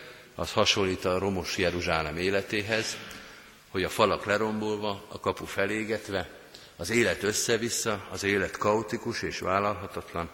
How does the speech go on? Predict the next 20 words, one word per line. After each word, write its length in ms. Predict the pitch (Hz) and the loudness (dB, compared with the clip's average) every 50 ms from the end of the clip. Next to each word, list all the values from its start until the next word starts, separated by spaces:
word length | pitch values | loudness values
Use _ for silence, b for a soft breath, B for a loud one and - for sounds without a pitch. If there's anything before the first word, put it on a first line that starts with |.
| B B B B B B B B | B B B B B B B B
akkor 260 | - 90 - 87 85 | -14 -6 -4 -4 -2
Nehémiás 580 | 90 92 87 90 90 85 85 80 67 67 - - | 0 0 0 0 -2 -2 -2 -4 -4 -4 -2 -2
azt 160 | 95 - - | -2 -2 -2
mondja, 360 | 95 87 85 82 80 71 - B B B B B B | -4 -4 -2 -2 -2 -4 -4 B B B B B B
"Ne 160 | - 95 101 | 2 2 2
félj, 400 | 101 - - 120 117 117 113 104 - - | 2 2 2 4 4 4 2 0 -4 -4
mert 140 | 101 101 87 | -4 -2 -2
az 120 | 87 85 | -2 -2
Isten 280 | 98 95 - - 95 82 | -2 -2 -2 -2 -2 -2
ezt 200 | 80 - - - | -2 -4 -2 0
látja, 600 | 85 85 98 107 - - - 127 123 127 120 - B B B B B B B B - | 2 2 2 0 -2 -2 2 2 2 2 0 -4 B B B B B B B B -10
és 200 | 90 85 78 - | -8 -4 -4 -2
nem 160 | - 92 95 | 0 0 -2
fordít 380 | 90 - - 80 73 78 - - | -2 -4 -6 -6 -6 -8 -8 -8
neked 280 | 85 - - 80 76 | -8 -6 -6 -8 -8
hátat." 520 | - - - - - - - - - - - - - - - - - - - B B B B B B B B B B B B B | -6 -8 -10 -10 -10 -12 -14 -14 -14 -18 -20 -20 -20 -20 -20 -20 -20 -20 -20 B B B B B B B B B B B B B
Nem 260 | - 90 98 120 127 | -2 0 0 2 0
helyesli, 640 | 127 113 101 90 82 78 - - - - 78 87 92 - - - - - - - - - - | 2 2 4 4 4 2 0 -2 -2 -4 -6 -6 -8 -8 -12 -20 -20 -20 -20 -20 -20 -20 -14
nem 260 | - 95 107 117 120 | -6 0 0 2 4
legitimálja, 920 | 123 117 113 104 110 95 - 101 95 90 87 80 78 76 76 78 85 87 | 6 4 6 4 2 0 0 -4 -2 0 0 0 -2 -2 -2 -4 -6 -6